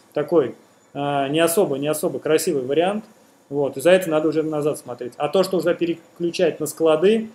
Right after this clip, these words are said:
заплатите за склады, товар, даже если по прайму придет бесплатно, вы с Америки, по Америке будете уже с этого склада отправить на Amazon опять за деньги, это просто бред сивой кобылы. Это люди, которые хотят сэкономить там два цента, а, ну, как бы удачи им и флаг в руки.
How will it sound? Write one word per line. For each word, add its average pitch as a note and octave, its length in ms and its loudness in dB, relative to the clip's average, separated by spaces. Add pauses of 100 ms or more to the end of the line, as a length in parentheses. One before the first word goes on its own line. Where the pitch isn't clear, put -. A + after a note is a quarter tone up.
заплатите D#3+ 500 -2
за C#3+ 120 -4
склады, D#3 580 0 (180)
товар, D#3 360 4
даже D3+ 160 0
если C#3+ 160 -10
по D3+ 120 -2
прайму D3 340 -2
придет C#3+ 300 -4
бесплатно, D3 480 -2
вы D3 120 -2
с D3+ 100 -4
Америки, D3+ 420 -4 (400)
по D#3 80 2
Америке D#3+ 400 -2
будете D3+ 260 -4
уже C#3+ 140 -4
с - 60 -10
этого D3 180 -6
склада C#3 260 -2
отправить C#3 320 -6
на C#3 60 -8
Amazon C#3+ 320 -2
опять G3 260 -2
за F#3 120 2
деньги, C#3+ 320 -8 (220)
это F3+ 160 -4
просто F3 300 -2
бред E3+ 240 -2
сивой D#3 200 0
кобылы. C#3+ 460 -2 (440)
Это D#3 200 0
люди, G3 220 2
которые D#3+ 380 2
хотят D#3+ 300 0
сэкономить E3 480 -2
там B2+ 160 -8
два C#3+ 180 0
цента, G3 460 -4 (360)
а, C#3+ 280 -2
ну, F3 300 0
как D#3 300 -4
бы D3+ 80 -2
удачи D3+ 360 0
им B2+ 120 -10
и - 20 -10
флаг C#3+ 320 -4
в C#3+ 40 -8
руки. A#2 240 -12